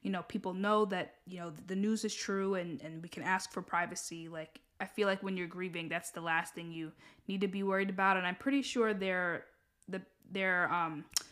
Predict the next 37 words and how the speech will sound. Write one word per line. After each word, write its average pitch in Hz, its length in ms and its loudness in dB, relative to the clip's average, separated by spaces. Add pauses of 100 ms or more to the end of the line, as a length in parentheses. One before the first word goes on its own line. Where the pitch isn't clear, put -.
(280)
whatchamacallit, 185 500 0
their 170 100 0
P 226 220 4
R 202 120 8
team, 190 400 -2
their 170 100 0
spokesperson 180 720 -4
probably 175 440 -2
drafted 170 420 0
out 160 140 -2
the 160 80 -6
letter 165 300 0
and 147 140 -8
posted 185 380 -4
it 170 60 -2
on 156 160 -4
the, - 220 -10
on 156 220 -6
Tony's 180 380 -4
social 170 320 -8
media 170 300 -4
and 156 100 -2
on 160 140 -2
the 151 80 -6
rest 180 240 -4
of 180 80 -6
their 160 100 -2
social 165 360 -6
medias 156 360 -6
on 151 120 -4
their 143 120 -8
behalf, 147 500 -4
but 143 160 -10
it 156 80 -10
just - 200 -6
sucks - 320 -4
that 156 340 -4